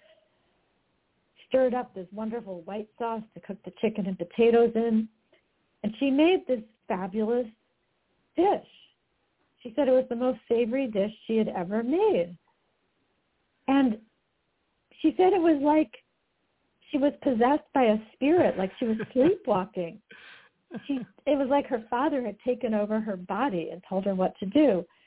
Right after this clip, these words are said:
Speaker 2: Mm-hmm.
Speaker 1: And then what happened was the day after that, she made her father's famous mashed potatoes, again, having no idea how he did them.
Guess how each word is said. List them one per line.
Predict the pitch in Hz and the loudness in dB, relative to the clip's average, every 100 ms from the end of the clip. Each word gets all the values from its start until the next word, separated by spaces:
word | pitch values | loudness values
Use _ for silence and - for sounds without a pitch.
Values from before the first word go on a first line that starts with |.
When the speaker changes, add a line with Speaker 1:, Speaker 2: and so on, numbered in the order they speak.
| _ _ - | _ _ -10
Speaker 2:
Mm-hmm. | 139 117 120 - - | -8 -8 -12 -6 0
Speaker 1:
And | 294 254 _ _ _ - 226 | 2 0 _ _ _ -10 0
then | 294 415 | 2 2
what | 415 320 | 2 0
happened | 240 233 233 226 | -4 -6 -10 -8
was | 240 220 | -8 -8
the | 247 | -8
day | 247 269 | -4 -2
after | 277 269 254 | -4 -6 -4
that, | 240 285 294 269 - _ _ _ _ _ _ _ _ - | -2 -2 -2 -6 -10 _ _ _ _ _ _ _ _ -10
she | 262 | -4
made | 254 269 | -2 0
her | 277 247 | -2 -4
father's | 233 233 240 247 240 220 _ _ _ _ _ _ _ | -2 -2 0 0 -2 -6 _ _ _ _ _ _ _
famous | 269 254 247 247 | 2 4 2 -2
mashed | 226 247 - | -4 -4 -6
potatoes, | 277 - 370 339 180 170 | -6 2 4 4 2 -2
again, | 202 294 302 196 180 196 | -4 0 0 -2 -8 -10
having | 208 208 208 | -6 -4 -2
no | 226 233 | 0 0
idea | 226 208 208 190 | -2 -2 -2 -2
how | 185 | -4
he | 185 | -4
did | 175 190 165 | -2 -4 -4
them. | 175 165 | -8 -10